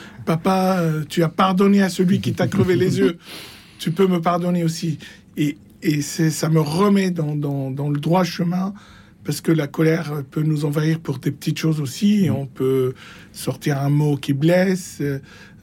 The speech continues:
on peut se mettre en colère, euh, in-, injustement. Oui, c'est aussi important. Je dis, il n'y a pas d'échelle de valeur, mais, euh, oui, pour rester dans cet état de, de bien-être, euh, je dirais, avec soi-même et en paix,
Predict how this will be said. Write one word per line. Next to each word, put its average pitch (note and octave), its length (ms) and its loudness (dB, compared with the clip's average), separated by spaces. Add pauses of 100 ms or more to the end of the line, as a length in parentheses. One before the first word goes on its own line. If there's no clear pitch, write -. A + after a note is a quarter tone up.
(300)
on C#3 120 -4
peut C3+ 760 0
se C#3+ 160 -6
mettre C#3+ 340 -2
en D3 80 -2
colère, D#3 480 2
euh, C#3+ 200 -4 (120)
in-, D3+ 260 -4
injustement. E3+ 720 2 (720)
Oui, G3 440 2
c'est E3 360 -2
aussi C4+ 280 0
important. B3+ 640 0 (240)
Je - 180 -8
dis, F#3 260 0
il F3 160 2
n'y E3 120 4
a E3 60 2
pas F3 140 0
d'échelle E3+ 400 2
de F3 80 2
valeur, G#3+ 520 0
mais, F3+ 300 0 (540)
euh, - 360 -8
oui, F3+ 260 2
pour D#3+ 260 -2
rester G3 360 0
dans F#3 220 4
cet E3+ 320 -8
état F3+ 400 -4
de, C#3+ 300 2
de D3 140 0
bien-être, D#3 540 0
euh, C3+ 200 -2
je C#3 120 -6
dirais, C#3 480 -2
avec C#3+ 280 -4
soi-même E3+ 520 0
et C#3+ 80 -2
en C#3+ 120 -4
paix, G#3 340 0